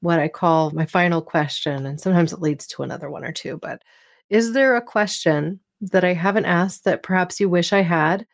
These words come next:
If there is, you could ask and answer it. Or if you have a closing thought that you'd like to leave our audience with, I'd love to offer you the floor.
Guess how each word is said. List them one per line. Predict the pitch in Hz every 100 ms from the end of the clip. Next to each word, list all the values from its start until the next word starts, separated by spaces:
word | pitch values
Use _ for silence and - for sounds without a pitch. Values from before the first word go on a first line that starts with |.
| _ _ _ _
If | 170 -
there | 170
is, | 185 214 180 170 196 -
you | 185
could | 170
ask | 160 165 -
and | 165
answer | 185 220 185
it. | 170 -
Or | 196 233
if | 247 233
you | 233
have | 208 220 214 196
a | -
closing | 196 - 208 208 190
thought | - 180 175 -
that | 170
you'd | 165 165
like | 165 160
to | -
leave | 165 170 170
our | 156
audience | 156 165 160 -
with, | 160 -
I'd | 160 156
love | 160 165 165 -
to | 151
offer | 139 -
you | -
the | 165
floor. | _ - -